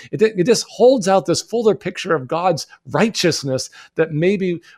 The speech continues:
we haven't been fleshing out as much as we could. So I love that question. I think there's a lot to, to explore there,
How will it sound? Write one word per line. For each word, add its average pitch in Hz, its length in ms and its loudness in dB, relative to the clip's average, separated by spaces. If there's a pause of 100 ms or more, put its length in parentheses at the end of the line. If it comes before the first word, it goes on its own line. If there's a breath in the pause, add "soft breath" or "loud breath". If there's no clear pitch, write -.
we 170 400 -6
haven't 160 400 0
been 147 320 2
fleshing 151 320 0
out 135 100 2
as 127 140 -4
much 123 180 -4
as 104 100 -14
we 123 100 -4
could. 98 220 -4
So 143 200 2 (160 loud breath)
I 120 60 -6
love 190 200 2
that 175 160 4
question. 165 320 0
I 175 40 -4
think 165 200 -2
there's 143 140 0
a 139 40 2
lot 151 240 2
to, 151 220 -10
to 139 60 -2
explore 143 320 -4
there, 135 360 2